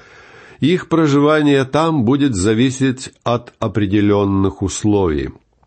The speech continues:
Можно сказать, что каждое поколение — это квартиросъёмщики, которые должны будут вносить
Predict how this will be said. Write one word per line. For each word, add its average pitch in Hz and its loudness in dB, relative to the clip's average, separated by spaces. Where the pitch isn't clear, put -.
Можно 123 0
сказать, 120 0
что 117 0
каждое 135 -2
поколение — 107 -2
это 131 0
квартиросъёмщики, 127 -2
которые 127 2
должны 110 2
будут 110 0
вносить 95 -2